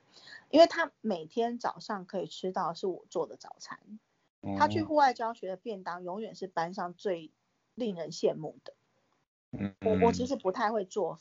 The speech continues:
Speaker 1: 饭，可是我很会摆盘。
Speaker 2: 哦，真的。
Speaker 1: 然后我帮他做的
Speaker 2: <laughs> 超会。
Speaker 1: 便当就是很简单的东西，可是我就会把它装饰的是一，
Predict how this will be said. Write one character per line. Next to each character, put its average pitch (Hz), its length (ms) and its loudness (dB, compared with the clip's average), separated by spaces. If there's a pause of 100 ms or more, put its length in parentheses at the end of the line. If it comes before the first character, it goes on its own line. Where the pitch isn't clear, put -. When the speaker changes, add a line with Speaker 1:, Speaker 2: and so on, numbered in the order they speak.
(120)
Speaker 1:
饭， - 160 0 (340)
可 - 120 -10
是 269 140 -4
我 190 160 0
很 170 80 -8
会 220 100 -2
摆 - 280 -2
盘。 - 180 -12 (800)
Speaker 2:
哦， 117 140 8 (140)
真 92 240 8
的。 - 120 4 (560)
Speaker 1:
然 185 240 12
后 - 80 12
我 214 100 6
帮 262 200 4
他 269 180 -2
做 254 260 -4
的 190 160 -6
Speaker 2:
<laughs> - 0 -
超 104 180 4
会。 - 20 2
Speaker 1:
便 185 180 -2
当 208 340 0
就 233 160 -4
是 208 380 -6
很 175 200 -6
简 - 240 -4
单 160 160 -4
的 160 80 -12
东 - 220 -10
西， 151 180 -20
可 180 120 -6
是 220 100 -6
我 214 100 0
就 220 140 -2
会 226 100 -6
把 - 120 -8
它 170 160 -12
装 185 280 -4
饰 185 220 -8
的 - 180 -16
是 - 180 -12
一， 175 100 -10